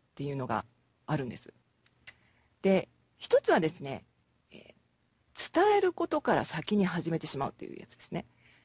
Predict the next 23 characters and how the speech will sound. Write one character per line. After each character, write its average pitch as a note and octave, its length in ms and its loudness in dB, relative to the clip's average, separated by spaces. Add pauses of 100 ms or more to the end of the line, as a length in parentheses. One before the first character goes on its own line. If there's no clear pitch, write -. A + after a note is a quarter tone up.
(540)
あ D#3+ 120 0
の、 D3+ 260 2
皆 F#3+ 300 6
さ A#3+ 160 4
ん E3+ 60 2
ね、 D#3 100 0
や D3+ 100 2
っ - 100 -12
ぱ E3 80 2
り D#3+ 120 0
も D3 280 -4
の G3+ 100 0
す - 120 -6
ご D#5 100 -6
く - 120 2
勉 G3 260 4
強 F#3 220 0
な F3 100 2
さ F#3 120 -2
っ F#3 40 -2
て - 220 -6
い A2 80 -6
て、 A3 400 0